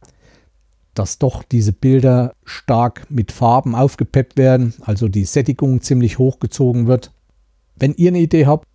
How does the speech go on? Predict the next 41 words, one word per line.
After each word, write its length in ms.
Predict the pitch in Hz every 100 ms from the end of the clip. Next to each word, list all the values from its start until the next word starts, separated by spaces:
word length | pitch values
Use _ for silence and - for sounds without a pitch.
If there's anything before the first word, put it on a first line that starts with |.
| _
vielleicht 320 | - 123 -
schreibt 280 | 107 120 -
ihr 80 | 123
mir 140 | 123
mal, 360 | 127 127 127 127
ob 280 | 120 - -
euch 160 | 120 113
das 220 | 107 -
auch 180 | 135 131
so 140 | 135
vorkommt, 520 | - 135 - 135 135
ob 260 | - 117 -
sich 260 | 127 -
da 240 | - 117 123
in 180 | 123 117
der 80 |
Natur 420 | 113 113 - 139 127
was 160 | 123
verändert 400 | - 135 123 127
hat 160 | 127 123
in 100 | 123
den 100 | 120
letzten 400 | 120 120 - 123
Jahren. 320 | 120 120 120 - _ _ _ _ _ _ _ - - _
Ich 80 | -
denke, 220 | - 127
da 80 | 120
bin 160 | 110 120
ich 80 | 107
nicht 180 | 110
der 100 | 123
Einzige. 440 | 104 95 92 78 76 _ _ _ _ _ _ _ _ _ - _ -
Und 360 | 147 160 160
ich 160 | 160 -
muss 200 | 147 -
euch 200 | 135 -
mal 220 | 123 135
eine 240 | 120 113
kurze 300 | - 170 -
Geschichte 380 | 113 - - -
erzählen, 520 | 120 - 127 135 214